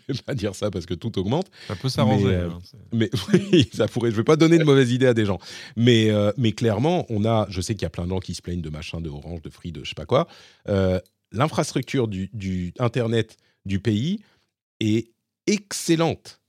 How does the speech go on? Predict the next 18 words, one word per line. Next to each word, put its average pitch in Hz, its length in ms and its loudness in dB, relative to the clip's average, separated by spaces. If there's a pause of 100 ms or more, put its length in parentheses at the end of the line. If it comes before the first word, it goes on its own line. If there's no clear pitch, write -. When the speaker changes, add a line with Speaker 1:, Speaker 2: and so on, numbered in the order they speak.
(120)
Speaker 1:
excellente. - 600 -4
En 107 80 -4
Speaker 2:
Ouais. 87 60 -6
Speaker 1:
particulier 98 500 -6
depuis 104 280 -6
que 101 100 -4
la 90 60 -2
fibre 107 260 -10
commence 95 320 -6
à 80 60 -4
être, 85 260 -10
euh, 71 260 -12
répandue 87 420 -8
partout. 87 340 -10 (920)
Donc, 92 260 -6
Speaker 2:
Mhm. 143 140 -8
Speaker 1:
euh, 71 180 -20
bon. 71 120 -18